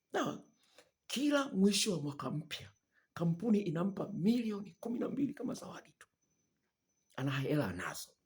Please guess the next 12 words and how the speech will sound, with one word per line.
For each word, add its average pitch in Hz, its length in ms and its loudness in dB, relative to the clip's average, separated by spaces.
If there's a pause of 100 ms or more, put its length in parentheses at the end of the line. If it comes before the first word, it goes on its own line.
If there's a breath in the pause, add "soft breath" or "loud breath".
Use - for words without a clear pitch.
(140)
Shida - 200 -4
sio 285 140 0
hela. - 240 -6 (440)
Shida - 200 -12
ya 120 60 -8
mapenzi 104 440 -8
yalikuwa - 260 -20
yanamsumbua. - 420 -20 (520)
Hela 123 160 -6
anazo 92 420 -8
mama. - 260 -20 (2750 loud breath)
Sawa. - 380 2